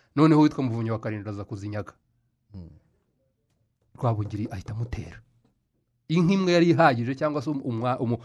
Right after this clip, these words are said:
Speaker 1: cyangwa se umugore cyangwa umugabo umwe w'u Rwanda kugira ngo bamu-, bamutware, kugira ngo igitero mu Rwanda kigende.
Speaker 2: Mm.
Speaker 1: We, eh.
Speaker 2: Hanyuma ariko, ah, icyo Innocent yari avuze ngo,
Speaker 1: Mm.
Speaker 2: ah, ngira ngo ni uriya Morton.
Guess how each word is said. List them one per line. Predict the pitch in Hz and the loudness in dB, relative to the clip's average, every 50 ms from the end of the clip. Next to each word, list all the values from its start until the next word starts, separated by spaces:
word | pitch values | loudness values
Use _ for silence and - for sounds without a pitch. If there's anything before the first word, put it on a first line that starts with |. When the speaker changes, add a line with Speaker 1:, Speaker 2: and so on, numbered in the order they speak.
| - - | -10 -4
Speaker 1:
cyangwa | - 156 160 151 135 | 2 2 2 2 2
se | - 135 | -2 -4
umugore | 143 123 107 135 143 139 | -6 -4 -4 -4 -4 -4
cyangwa | - 151 143 139 135 | -4 -4 -6 -4 -4
umugabo | 131 120 110 113 113 | -6 -6 -6 -6 -6
umwe | 127 135 135 | -6 -6 -6
w'u | 135 131 | -8 -8
Rwanda | 117 117 110 110 110 | -8 -8 -10 -10 -12
kugira | - - 104 107 107 | -14 -12 -12 -12 -12
ngo | 104 104 | -12 -14
bamu-, | 104 110 107 110 - - | -14 -14 -14 -16 -16 -16
bamutware, | 101 101 98 - - - 127 131 131 113 113 _ _ _ _ _ | -14 -14 -16 -12 -6 -4 -2 -2 -4 -6 -12 _ _ _ _ _
kugira | - - 110 113 107 107 | -14 -8 -8 -6 -6 -6
ngo | 107 113 - | -6 -8 -8
igitero | - 110 123 117 - - 147 127 | -8 -8 -10 -8 -6 -4 -4 -4
mu | 117 104 | -6 -8
Rwanda | 107 101 104 98 101 | -12 -14 -16 -18 -18
kigende. | 98 _ - 90 101 98 92 90 - _ - | -20 _ -20 -18 -18 -18 -18 -20 -20 _ -6
Speaker 2:
Mm. | 123 113 101 95 90 85 80 | -2 -2 -2 -2 -2 -4 -4
Speaker 1:
We, | 110 107 | -6 -6
eh. | 90 95 104 104 104 101 98 95 90 | -6 -6 -6 -4 -2 -2 -2 0 2
Speaker 2:
Hanyuma | 135 147 151 165 175 | 4 6 8 8 6
ariko, | - - - - 170 143 135 - | 6 4 0 4 4 4 4 4
ah, | 151 143 - 147 151 - | 2 0 0 0 -4 -4
icyo | 160 156 - - 190 185 | -4 -6 -4 0 0 0
Innocent | 180 165 165 156 - - 156 143 147 | 2 2 2 2 2 2 2 4 6
yari | 156 123 113 | 6 6 6
avuze | 127 139 131 123 117 98 90 101 | 6 4 4 2 -2 -2 -2 -2
ngo, | 101 101 92 92 101 104 101 101 98 | -2 -2 0 0 2 2 2 2 0
Speaker 1:
Mm. | 92 - _ _ _ _ _ _ _ _ - 101 | -2 -6 _ _ _ _ _ _ _ _ -4 -2
Speaker 2:
ah, | 101 104 101 101 101 101 101 101 98 95 98 98 95 95 101 101 104 107 101 | 0 2 2 2 2 0 0 0 -2 -2 -2 -2 -4 -4 -6 -6 -8 -10 -10
ngira | 101 98 95 98 98 95 | -10 -8 -8 -8 -8 -8
ngo | 92 95 | -8 -8
ni | 90 90 90 90 90 90 90 90 95 90 85 90 _ _ _ _ _ _ _ _ _ - | -8 -6 -6 -6 -6 -6 -6 -6 -8 -10 -12 -18 _ _ _ _ _ _ _ _ _ -12
uriya | 104 110 117 110 98 95 87 87 | -10 -6 -6 -4 -4 -4 -6 -6
Morton. | - - 107 110 107 104 - - 87 82 | -8 -6 -4 -4 -4 -4 -4 -8 -10 -10